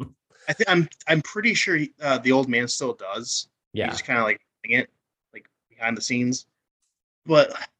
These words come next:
Speaker 1: I saw a thing. I mean, the Bruins, I don't think,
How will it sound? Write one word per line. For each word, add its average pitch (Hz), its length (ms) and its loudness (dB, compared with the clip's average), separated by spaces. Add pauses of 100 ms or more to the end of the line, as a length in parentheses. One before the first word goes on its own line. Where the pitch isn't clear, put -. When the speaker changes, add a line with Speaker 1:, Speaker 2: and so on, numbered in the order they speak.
(200)
Speaker 1:
I 156 60 -4
saw 185 240 4
a 170 40 2
thing. 165 420 4 (120)
I 147 60 -12
mean, 139 340 4 (100)
the 143 60 -16
Bruins, 156 560 2
I 135 80 6
don't 156 220 0 (100)
think, 165 160 -12